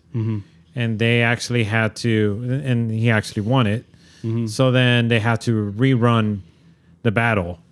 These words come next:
Speaker 1: Okay.
Speaker 2: even though Odie was already preparing for, for the final battle.
Speaker 1: Okay. So the end result of the weekend was?
Speaker 2: Odie first place.
Speaker 1: Okay.
Speaker 2: Uh, Frederick Osbo in second.
Speaker 1: Okay.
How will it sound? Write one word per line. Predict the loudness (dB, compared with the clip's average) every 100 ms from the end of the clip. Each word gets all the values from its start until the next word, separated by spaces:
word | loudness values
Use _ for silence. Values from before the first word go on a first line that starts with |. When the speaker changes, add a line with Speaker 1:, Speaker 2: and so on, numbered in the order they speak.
| _ -8
Speaker 1:
Okay. | -4 0
Speaker 2:
even | 2 2 2
though | 2
Odie | 2 2 4
was | 2 2
already | 2 2 0
preparing | 0 -2 2 2 2 0
for, | 0 2 2 2 0 -8 -20 _ _ -20 -18
for | -4 -2
the | 0
final | 2 0 0
battle. | -4 -8 -16 _ -12
Speaker 1:
Okay. | -8 -6 -6 -8 -20 -20 -20 -20 -20 -20 -4
So | 2
the | 4
end | 4 4
result | 2 2 0 2
of | 2
the | 2
weekend | 2 2 2 4
was? | 2 2 -2 -8 -14 _ _ -20 -20 -6
Speaker 2:
Odie | 0 2 2
first | 2 0 2
place. | 0 0 -2 -2 0
Speaker 1:
Okay. | 2 0 -2 _ _ _ _ -10
Speaker 2:
Uh, | -6 -6
Frederick | -2 0 2
Osbo | 2 0 2 2 2 2
in | 0 -4
second. | -2 0 0 -4 -8 _ _ _ -12 -4
Speaker 1:
Okay. | -2 -2